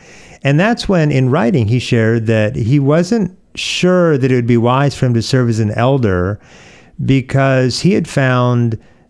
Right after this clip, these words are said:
that, uh, relating to me personally could often be difficult because, uh, I could be harsh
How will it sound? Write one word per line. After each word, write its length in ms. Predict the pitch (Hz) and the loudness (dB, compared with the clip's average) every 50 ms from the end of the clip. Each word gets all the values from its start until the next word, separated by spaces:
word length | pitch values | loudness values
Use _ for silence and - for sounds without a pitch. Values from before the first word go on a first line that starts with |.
| _ - | _ -10
that, 460 | - 123 117 127 123 120 120 120 - 127 | -4 -2 0 0 0 0 0 -2 0 0
uh, 100 | 120 113 | 0 2
relating 540 | 110 120 120 117 123 127 147 170 175 160 | 2 2 2 2 2 2 2 2 2 0
to 100 | 131 131 | 0 0
me 160 | 127 123 117 107 | 0 2 0 0
personally 760 | - - 151 165 156 - - 147 131 120 113 107 104 104 101 | 0 0 0 0 0 -2 -2 -2 0 0 0 0 0 0 -2
could 160 | - 127 120 | -2 -2 -2
often 400 | - 120 120 131 131 - 147 127 | 0 0 0 -2 -2 -2 0 0
be 100 | 117 110 | 0 0
difficult 680 | 101 113 117 - 147 135 - 110 95 92 92 98 - - - - - - - - - _ - 117 | 0 0 0 0 -2 -2 0 -2 -2 -2 -2 -4 -8 -12 -20 -20 -20 -20 -20 -20 -16 _ -8 -2
because, 920 | 110 120 117 117 - - 123 117 113 113 110 110 107 107 107 101 - - - | 0 2 2 2 0 0 0 0 2 2 2 2 2 0 0 -2 -4 -4 -4
uh, 140 | 113 110 113 | -2 -2 0
I 160 | 113 117 123 | 0 -2 0
could 200 | 120 - 123 104 | 0 -2 -2 0
be 120 | 98 107 101 | 0 0 -2
harsh 720 | 92 87 - 135 139 139 139 139 123 - - - - - | -2 -2 -2 0 0 2 0 0 -2 -4 -6 -8 -10 -12